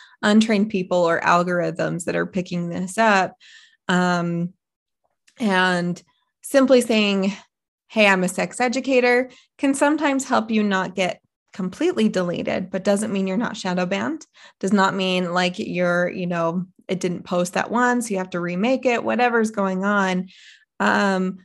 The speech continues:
but I know a lot of people who have to have, um,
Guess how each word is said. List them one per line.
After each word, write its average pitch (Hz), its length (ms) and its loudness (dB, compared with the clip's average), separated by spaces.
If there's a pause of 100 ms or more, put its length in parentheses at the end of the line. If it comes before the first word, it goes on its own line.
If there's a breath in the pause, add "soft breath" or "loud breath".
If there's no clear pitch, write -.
(200)
but 214 100 2
I 226 80 4
know 247 240 4
a 220 60 2
lot 208 200 2
of 220 80 -2
people 220 300 0
who 214 160 0
have 196 240 0
to 196 80 -4
have, 185 600 2 (360)
um, 185 760 -2